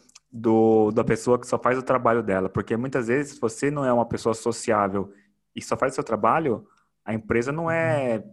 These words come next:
Speaker 1: vitalícia. Um momento você sai ou a empresa fecha, e aí
Speaker 2: Isso.
Speaker 1: você precisa de network, precisa de pessoas que conhecem o trabalho, pessoas
Speaker 2: Isso.
Speaker 1: que conhecem de você.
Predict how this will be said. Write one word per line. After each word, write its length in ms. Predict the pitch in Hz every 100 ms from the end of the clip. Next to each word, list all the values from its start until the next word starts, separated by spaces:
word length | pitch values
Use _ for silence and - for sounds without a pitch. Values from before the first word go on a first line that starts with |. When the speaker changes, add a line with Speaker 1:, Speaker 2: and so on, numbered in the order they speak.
| 123
Speaker 1:
vitalícia. 720 | 117 113 107 117 - 104 92
Um 200 | 90 107
momento 600 | 110 110 113 131 160 147
você 280 | 120 113 117
sai 280 | - 127 135
ou 60 |
a 20 | 113
empresa 320 | 113 107 101
fecha, 500 | - 127 165 - - _ _ _ _ -
e 140 | 110
aí 220 | 110 107 117
Speaker 2:
Isso. 80 |
Speaker 1:
você 200 | 131 -
precisa 280 | - - -
de 100 | 117
network, 520 | 117 110 135 147 147
precisa 260 | - 113 110
de 80 | 110
pessoas 340 | 110 - 127
que 100 | 127
conhecem 260 | 120 117 117
o 40 |
trabalho, 420 | - 113 127 135 131
pessoas 340 | 123 120 120
Speaker 2:
Isso. 100 | -
Speaker 1:
que 40 | _
conhecem 640 | 113 113 120 135 123 - _ _ _ _
de 100 | 117
você. 440 | 135 175 180 131